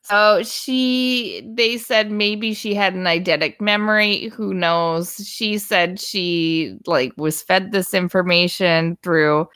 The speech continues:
the person within her. So I'm not sure if that's how she got around plagiarism.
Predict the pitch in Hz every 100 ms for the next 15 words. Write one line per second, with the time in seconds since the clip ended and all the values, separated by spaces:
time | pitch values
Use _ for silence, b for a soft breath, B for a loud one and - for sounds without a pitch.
0 | - 165 185 170 - 180 165 147 151 139
1 | 175 170 170 160 156 151 151 160 131 131
2 | 170 139 143 - 139 131 165 147 - 147
3 | 135 139 131 110 113 107 - - 151 151
4 | 165 147 156 151 127 165